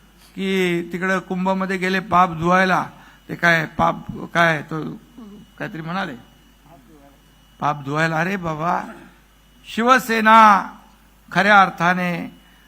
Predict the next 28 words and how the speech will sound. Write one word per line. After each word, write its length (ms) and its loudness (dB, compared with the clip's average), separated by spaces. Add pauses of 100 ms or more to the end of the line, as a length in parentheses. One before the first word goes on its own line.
(160)
घाण 360 4
टाकण्याचं 480 0
पाप 320 0
कोणी 200 -4
टिक 340 -10
केलं? 360 -6 (560)
बाळासाहेबांचे 840 8
विचार 800 8 (1600)
सोडण्याचं 640 2
पाप 320 0
कोणी 240 -6
केलं? 400 -8 (640)
धनुष्यबाण 760 6
घाण 360 6
टाकण्याचं 420 0
पाप 320 0
कोणी 200 -4
केलं? 400 -6 (440)
हे 100 0
पाप 320 2
धुवायला 320 4
मी 120 2
तिकडे 260 -2
गेलो 200 -2
असं 220 -6
म्हटलं 300 -6
तर 60 -6
चालेल? 320 -6